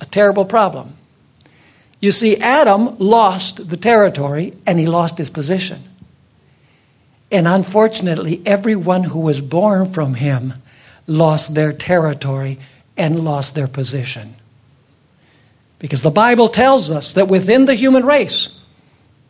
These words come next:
there is none righteous, no, not one.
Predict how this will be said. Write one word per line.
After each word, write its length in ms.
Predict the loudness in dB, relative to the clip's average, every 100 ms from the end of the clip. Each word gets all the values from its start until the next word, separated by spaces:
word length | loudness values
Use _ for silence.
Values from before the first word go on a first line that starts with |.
| _ -4
there 220 | 2 4
is 160 | 4 4
none 400 | 6 6 4 4
righteous, 760 | 4 2 -2 -6 -4 -6 -8 _ _ _ _ -6
no, 300 | 2 4 4
not 260 | 2 0
one. 480 | 0 0 0 -6